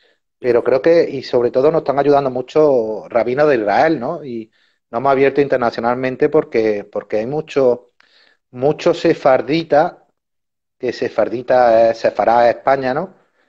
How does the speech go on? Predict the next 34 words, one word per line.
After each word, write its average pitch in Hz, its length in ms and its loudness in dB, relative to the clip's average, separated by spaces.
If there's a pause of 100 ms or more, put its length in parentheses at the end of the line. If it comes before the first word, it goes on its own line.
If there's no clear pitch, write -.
(200)
Y, 127 460 -6
y - 40 -14
que 110 120 -4
está - 160 -4
en 147 80 -2
el 156 60 0
mundo, 160 280 0
¿no? 147 140 0
Que 123 60 -2
está 117 120 -4
en 120 80 -6
el 113 40 -6
mundo. 120 280 -2
Te-, 107 160 -10 (320)
traemos, 143 440 -2
tenemos 135 260 -2
mucha 160 240 0
gente 139 240 0
de 120 100 4
Estados 110 280 0
Unidos, 131 300 0
de 113 100 0
México, 127 500 -6 (380)
mucha 170 240 -2
gente 131 240 0
fuera 143 300 2
que, 120 180 0
que 120 120 0
viene 127 240 0
de 120 100 2
nuestras 113 320 0
raíces, 120 360 -2
¿no? 175 240 -2
Y, 117 320 -8